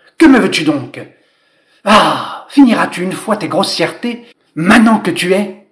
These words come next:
lui répondit la figure sur un ton différent, en prononçant ces paroles avec calme et fermeté. Et prenant Bashka par le bras, elle le réassit de force près d'elle. « Dis-moi,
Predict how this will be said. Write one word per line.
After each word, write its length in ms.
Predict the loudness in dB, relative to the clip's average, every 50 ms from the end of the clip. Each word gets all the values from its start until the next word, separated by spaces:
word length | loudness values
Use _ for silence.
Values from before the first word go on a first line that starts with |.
| _ _ -8
lui 160 | -4 -4 -2
répondit 400 | -2 -4 -4 -4 -4 0 0 0
la 120 | 0 0
figure 400 | -4 -8 -8 -6 -4 -4 -4 -4
sur 200 | -4 -8 -6 -6
un 80 | -6 -6
ton 180 | -4 -4 -4
différent, 640 | -4 -4 -4 -6 -6 -6 -6 -8 -10 -10 -14 _ _ _ _ _
en 120 | -6 -6 -6
prononçant 520 | -6 -6 -4 -2 0 0 -2 -2 -4 -6 -6
ces 200 | -6 -8 -6 -4
paroles 480 | -6 -4 -2 -2 -2 -2 -2 -8 -14 _ _ _
avec 260 | -6 -4 -4 -4 -2
calme 220 | -2 0 0 0
et 60 | -4
fermeté. 720 | -4 -4 -4 -4 -4 -6 -8 -10 -12 -14 -14 -14 -16 _ _ _ _ _ _ _ _ _ _ _ _ _ _
Et 100 | -8 -8
prenant 320 | -6 -6 -4 -2 -2 -2
Bashka 400 | -2 -2 -2 -2 -2 -4 -6 -6 -6
par 160 | -4 -6 -6
le 100 | -6 -6
bras, 380 | -6 -6 -8 -8 -10 -10 -18 _ _ _ _ _ _ _ _
elle 160 | -4 -2 0 0
le 80 | 0
réassit 520 | -2 0 0 2 2 0 0 -4 -8 -4 -4
de 100 | -4 -4
force 340 | -2 -4 -4 -4 -4 -10 -12 _
près 160 | -4 -4 -4
d'elle. « 480 | -2 -2 -4 -6 -6 -8 -8 -12 -14 _ _ _ _ _ _ _ _ _ _ _ _ _ _ _ _ _ _ _ _ _ _ _ _ -14
Dis-moi, 720 | -6 -4 -2 -2 0 0 -2 -2 -4 -6 -16 _ _ _